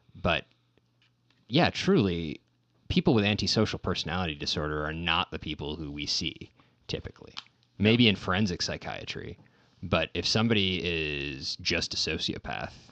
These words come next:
and does not have another mental illness that debilitates them directly, we're never gonna see 'em inside the walls of our,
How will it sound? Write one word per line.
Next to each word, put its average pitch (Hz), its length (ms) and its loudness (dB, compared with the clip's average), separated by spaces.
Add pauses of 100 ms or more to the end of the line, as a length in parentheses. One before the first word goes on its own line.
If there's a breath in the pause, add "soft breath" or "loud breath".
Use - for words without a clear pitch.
(160)
and 85 180 -6
does 82 200 -4
not 80 220 -2
have 73 760 -8 (260)
another 151 300 -6
mental 76 340 -10
illness 76 380 -6
that 69 200 -10
debilitates 76 680 -8
them 71 260 -10
directly, - 600 -8 (580)
we're - 340 -2
never 85 220 2
gonna 80 160 -4
see 82 200 -2
'em 76 120 -4
inside 78 300 -6
the 73 80 -8
walls 73 240 -4
of 71 80 -14
our, 67 260 -12